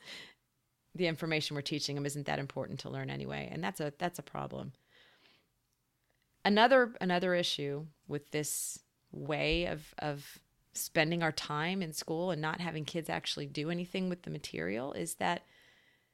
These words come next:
<sighs> they hate school. The older my own children get, the more they just hate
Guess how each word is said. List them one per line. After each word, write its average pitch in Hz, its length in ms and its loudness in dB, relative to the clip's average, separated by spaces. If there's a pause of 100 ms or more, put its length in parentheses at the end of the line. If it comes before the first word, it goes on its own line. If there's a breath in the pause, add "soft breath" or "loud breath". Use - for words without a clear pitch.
(360 soft breath)
<sighs> - 1120 -20
they 190 100 2
hate 185 260 2
school. - 580 -4 (1700)
The 202 120 4
older 196 280 6
my 190 220 6
own 190 360 2 (600)
children 170 440 0
get, 147 320 -2 (480)
the 165 100 0
more 165 280 0
they 170 160 2
just 156 420 -2 (180)
hate 151 460 -6